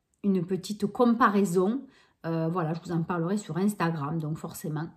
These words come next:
après la sortie de cette vidéo. Et puis voilà, ensuite nous avons eu ce petit, euh, duo de vernis, voilà, protecteur pour les ongles. Bon, pourquoi pas,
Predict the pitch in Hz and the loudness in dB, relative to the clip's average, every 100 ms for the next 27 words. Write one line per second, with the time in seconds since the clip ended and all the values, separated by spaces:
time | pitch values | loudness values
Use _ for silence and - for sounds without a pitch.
0 | _ 233 233 - 233 202 - 175 - 185 | _ -2 -2 -4 -2 -2 -4 -12 -8 -8
1 | 170 190 175 170 202 175 151 - - _ | -6 -8 -6 -4 -2 -2 -4 -6 -16 _
2 | _ _ _ _ _ _ _ _ _ - | _ _ _ _ _ _ _ _ _ -16
3 | - - - - - _ 247 233 - 220 | -16 -16 -20 -20 -20 _ 0 0 2 2
4 | 175 185 226 - 220 202 196 185 196 180 | 4 4 2 0 0 0 2 2 0 0
5 | 180 202 208 196 165 208 - - 214 214 | 0 0 0 -4 -2 -4 -4 -2 2 4
6 | 175 165 208 247 247 254 277 269 - _ | 4 2 2 4 6 6 4 -4 -18 _
7 | 160 196 180 202 226 208 220 220 285 - | 0 2 2 2 2 4 6 6 2 -2
8 | _ - 170 165 - 226 214 208 - 202 | _ -4 -2 -2 -2 -2 0 -2 -2 -2
9 | 180 208 - _ - 208 - 175 180 160 | -2 -4 -12 _ -6 -6 -6 -6 -4 -2
10 | 170 170 202 - _ _ _ _ _ _ | -2 -2 -4 -10 _ _ _ _ _ _
11 | _ - 165 165 - _ 220 - 214 196 | _ -6 -4 -4 -8 _ -12 0 0 2
12 | 175 196 - | 0 -2 -6